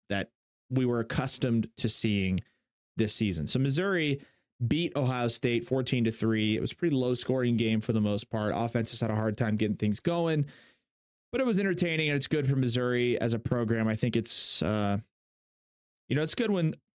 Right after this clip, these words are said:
more teams start to become relevant and enter that top ten realm,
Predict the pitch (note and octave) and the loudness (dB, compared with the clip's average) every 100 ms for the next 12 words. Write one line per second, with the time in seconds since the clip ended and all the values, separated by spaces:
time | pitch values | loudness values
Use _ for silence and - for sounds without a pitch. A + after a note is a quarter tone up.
0 | _ D#3 D#3 D#3 F3+ F3 F3 D#3+ D#3 - | _ 0 0 0 0 0 0 0 0 0
1 | D3 - C3 C3+ B2+ B2 B2+ A#2+ A2+ A2 | -2 0 0 0 0 0 0 0 -2 0
2 | G#2+ - A2 A#2+ A#2 A#2+ G#2+ G2 - _ | 0 -2 -2 0 0 0 0 -4 -8 _
3 | _ _ - A#2+ G#2+ - - A2+ G#2+ G#2 | _ _ -6 -4 -4 -8 -4 -2 0 2
4 | G2+ G2+ _ _ _ _ _ - G#2+ G2+ | 0 -2 _ _ _ _ _ -2 0 0
5 | D#2 | -4